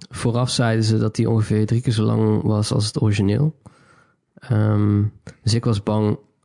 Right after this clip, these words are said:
dat die echt vijfentwintig uur lang zou zijn. En dat ik een hels weekend, eh, tegemoet zou gaan waarin ik echt alleen maar moest spelen. Ehm,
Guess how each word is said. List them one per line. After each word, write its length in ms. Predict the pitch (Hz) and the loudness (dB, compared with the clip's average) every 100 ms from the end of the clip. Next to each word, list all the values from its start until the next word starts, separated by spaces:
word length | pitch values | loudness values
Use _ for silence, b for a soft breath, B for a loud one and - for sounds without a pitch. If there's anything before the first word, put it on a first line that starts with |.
| _ | _
dat 460 | 110 110 - - - | -2 -2 -4 -14 -6
die 180 | - - | -2 0
echt 300 | 107 - - | -2 -4 -8
vijfentwintig 600 | - 107 101 98 107 - | -4 -2 -2 -2 -2 0
uur 80 | 104 | 0
lang 320 | 98 95 95 | 2 0 2
zou 140 | 90 | 2
zijn. 440 | 98 92 117 139 131 | 2 0 0 -2 -4
En 220 | - 101 101 | -2 0 2
dat 180 | 95 | 0
ik 120 | 98 101 | -2 0
een 120 | 104 | 2
hels 340 | 104 98 95 | 2 0 0
weekend, 640 | 101 101 98 98 - - - B B B B _ _ - | 0 0 0 -2 -4 -10 -14 B B B B _ _ -6
eh, 140 | 107 | -4
tegemoet 500 | 95 107 - 101 104 | -2 -2 0 0 0
zou 160 | - 98 | 0 -2
gaan 300 | 104 101 101 | 0 0 0
waarin 220 | 98 98 | 2 2
ik 100 | 95 | 0
echt 220 | 98 - | -4 -4
alleen 520 | - 98 101 98 101 | -2 2 2 2 2
maar 180 | 98 95 | 2 2
moest 180 | 98 101 | 2 0
spelen. 500 | - 98 101 127 139 B B B B B B B _ | -2 0 2 0 -2 B B B B B B B _
Ehm, 760 | - 104 101 98 98 98 98 | -6 -2 0 2 2 2 2